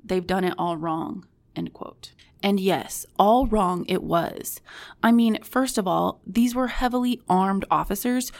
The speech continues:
who were quite literally attacking and ultimately killing unarmed students. So a lot of people can't help but speculate that it was a premeditated, planned attack, which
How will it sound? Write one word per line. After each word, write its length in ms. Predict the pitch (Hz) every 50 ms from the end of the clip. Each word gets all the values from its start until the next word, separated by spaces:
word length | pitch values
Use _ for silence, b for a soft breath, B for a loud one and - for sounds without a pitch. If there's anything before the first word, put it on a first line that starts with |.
| B B B
who 140 | - 254 247
were 160 | 240 247 240
quite 440 | - - - 247 254 277 285 - -
literally 540 | 185 196 208 226 214 202 185 180 175 165 - -
attacking 640 | 147 - - 202 190 202 214 - 262 254 247 247 - -
and 180 | 202 202 214 - B B B B B B
ultimately 520 | 214 269 - - 320 285 - - 220 208
killing 460 | 220 - - 240 240 233 226 208 202 -
unarmed 400 | - 202 196 - 180 185 185 185
students. 720 | - - - 185 202 226 220 - - - - - - - - - _ B B B B B B
So 400 | B - - 254 254 262 247 -
a 80 | - 240
lot 200 | 240 247 277 320
of 100 | 330 -
people 240 | - 294 285 277 277
can't 240 | - - 247 -
help 260 | - - 202 202 - 196
but 140 | 202 -
speculate 580 | - - - 175 180 - 214 226 226 233 226 226
that 120 | 214 220
it 140 | 226 220 -
was 260 | - 208 214 220 214 -
a 120 | 226 214
premeditated, 1120 | 208 - - - - 226 247 247 233 208 196 196 185 - 190 170 170 175 175 170 - - -
planned 440 | - - 202 190 185 190 196 196 196 -
attack, 640 | 180 - - - - 170 175 - - - - - - B B B B B B
which 300 | 214 233 233 - -